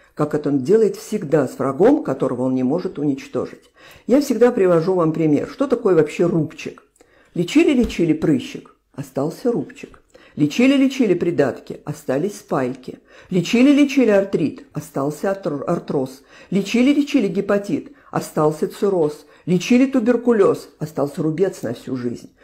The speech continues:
То есть так устроен наш организм. Того врага, которого он не может уничтожить, он его начинает замуровывать в соединительную ткань. И ему плевать, как это называется, фашистская пуля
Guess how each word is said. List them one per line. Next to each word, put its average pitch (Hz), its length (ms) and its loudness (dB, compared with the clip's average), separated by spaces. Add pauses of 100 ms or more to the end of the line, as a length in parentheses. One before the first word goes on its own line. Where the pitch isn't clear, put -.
(260)
То 214 80 6
есть 214 160 2
так 294 200 2
устроен 240 480 4
наш 202 240 0
организм. 190 600 -2 (300)
Того 233 280 4
врага, 202 440 2
которого 170 420 2
он 190 280 4
не 214 100 6
может 175 480 4
уничтожить, 165 800 2 (220)
он 175 220 4
его 156 100 6
начинает 151 580 2
замуровывать 165 720 2
в - 60 -20
соединительную 139 1000 -2
ткань. - 440 -12 (260)
И 196 80 0
ему 277 240 6
плевать, 269 400 4
как 147 180 -2
это 151 140 -2
называется, 143 560 2
фашистская 170 640 0
пуля 262 420 4